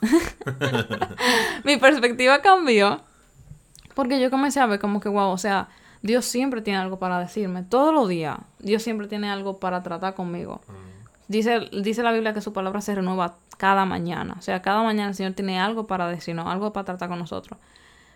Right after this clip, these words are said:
Speaker 1: Pero no cada mañana nosotros estamos dispuestos a escucharlo. No cada mañana nosotros estamos dispuestos a ir a la presencia de Dios y a estar con Él,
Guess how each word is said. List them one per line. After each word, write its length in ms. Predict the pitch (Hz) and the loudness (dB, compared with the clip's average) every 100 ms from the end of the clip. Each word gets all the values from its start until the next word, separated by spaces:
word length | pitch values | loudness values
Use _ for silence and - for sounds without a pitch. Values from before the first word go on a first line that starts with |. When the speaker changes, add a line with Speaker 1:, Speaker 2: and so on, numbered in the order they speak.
| _ _ _ _ _ | _ _ _ _ _
Speaker 1:
Pero 280 | - 202 196 - _ | 2 2 2 -4 _
no 260 | - 208 220 | 2 4 4
cada 220 | 220 214 | 4 2
mañana 380 | 214 196 185 175 | 4 2 0 0
nosotros 280 | 180 180 185 | -2 0 -2
estamos 220 | 185 180 | -2 -2
dispuestos 480 | 180 - 190 190 180 | -4 -4 -6 -6 -10
a 40 | |
escucharlo. 600 | 170 - - 170 165 180 | -12 -14 -10 -8 -8 -6
No 200 | 180 180 | -2 -2
cada 220 | 185 190 190 | 0 0 0
mañana 280 | 190 185 | 0 -2
nosotros 220 | 175 - 180 | -4 -8 -8
estamos 240 | 180 180 | -6 -4
dispuestos 500 | 180 - 180 - - | -6 -6 -8 -10 -12
a 180 | - 175 | -8 -4
ir 200 | 180 214 | -4 -2
a 60 | 202 | -2
la 80 | 185 | -4
presencia 360 | 170 180 180 | -6 -6 -4
de 140 | 180 170 | -2 -2
Dios 280 | 170 170 - - - _ | -4 -6 -16 -20 -20 _
y 120 | - 202 | 2 4
a 60 | |
estar 400 | 202 - 220 226 | 4 0 -2 0
con 200 | 233 240 | 0 0
Él, 220 | 269 196 | 0 -2